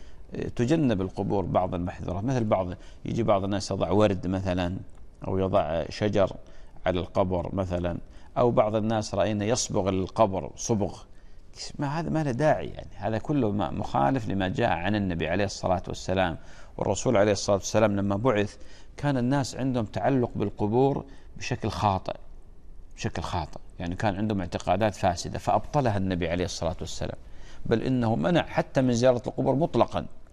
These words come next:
منع ما يزور أحد القبور. لماذا؟ لأنه كان في مخالفات. فلما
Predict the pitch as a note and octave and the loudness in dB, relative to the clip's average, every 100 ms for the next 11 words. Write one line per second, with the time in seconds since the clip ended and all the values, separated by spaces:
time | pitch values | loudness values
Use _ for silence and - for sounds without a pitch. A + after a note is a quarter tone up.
0 | - - - - - - C3 D3 - B2 | -16 -16 -16 -18 -16 -4 0 2 4 2
1 | G#2+ C#3+ D#3+ C#3 C#3 D3+ D3+ - A#2+ A2 | 2 2 2 4 2 2 2 2 2 0
2 | - G#2 F#2 G#2+ C#3+ C#3 G2 G#2 - - | 0 -2 0 2 6 6 4 0 -8 -10
3 | - A2+ D#3 D3+ D3 A#2+ A#2+ A#2+ A#2+ A#2+ | -8 -2 0 0 0 2 2 2 4 2
4 | - - - - - B2 D3+ F3 D3+ | 2 -12 -20 -20 -2 2 4 4 2